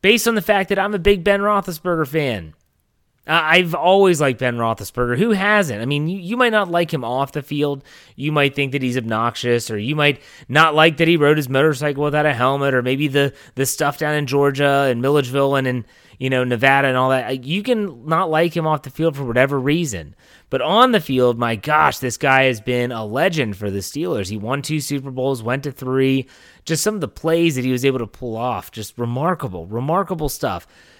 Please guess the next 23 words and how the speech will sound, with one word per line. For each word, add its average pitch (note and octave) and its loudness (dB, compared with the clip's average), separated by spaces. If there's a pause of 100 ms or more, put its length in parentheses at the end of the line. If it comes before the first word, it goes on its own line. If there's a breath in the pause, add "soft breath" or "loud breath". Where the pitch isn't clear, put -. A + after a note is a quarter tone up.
(160 soft breath)
But A#2+ -4
the C#3+ 4
one G3 2
thing G3 2
that F3+ 2
is D#3+ -2
becoming C#3+ -2
glaringly C3 0
obvious A2 -2
now G2+ -4
in G#2+ -6
his A2 -4 (380 soft breath)
eighteenth F3 0
year E3 2
in E3 0
the D#3 0
league, B2+ 0
he's G#2 -10
thirty-nine E3+ 0
years C3+ -2
old, G#2+ -4
is G2+ -10
that A2 -8